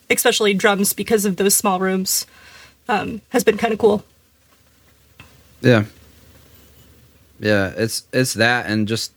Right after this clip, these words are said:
Speaker 2: you know, I didn't know anything about doing this when I started, and, and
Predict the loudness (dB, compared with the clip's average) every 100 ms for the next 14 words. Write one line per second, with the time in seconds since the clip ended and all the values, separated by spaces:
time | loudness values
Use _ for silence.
0 | _ -4 -2 -4 -6 0 0 0 0 -2
1 | -2 -4 -4 -6 -6 -6 -6 -8 -8 -8
2 | -8 -6 -4 -4 -6 -6 -8 -8 -10 -10
3 | -10